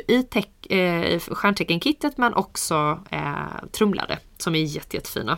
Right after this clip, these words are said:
Och sen har vi då ny jade för att liksom öppna upp sitt hjärta och, eh, sägs kunna ge lite mer balans både till dig själv och i vardagen.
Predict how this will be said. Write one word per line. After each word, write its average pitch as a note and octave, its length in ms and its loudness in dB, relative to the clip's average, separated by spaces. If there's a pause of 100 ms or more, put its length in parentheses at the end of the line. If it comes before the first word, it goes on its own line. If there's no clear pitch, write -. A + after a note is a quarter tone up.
(1300)
Och G#3+ 140 2
sen G3 180 6
har D#3+ 100 4
vi D3+ 120 2
då D#3 140 0
ny D3+ 560 4
jade D#3 560 0
för - 140 0
att E2 180 2
liksom - 260 -8
öppna G#3+ 300 -2
upp G3+ 180 -2
sitt - 200 -2
hjärta D#3+ 540 2
och, - 420 -6
eh, - 360 -6
sägs - 300 0
kunna F3 240 -6
ge - 140 0
lite A3+ 220 -4
mer F3+ 280 0
balans E3 680 -4
både - 180 -8
till - 140 -6
dig C4 80 -2
själv - 360 -4
och - 160 -12
i D#3+ 40 -10
vardagen. - 480 -8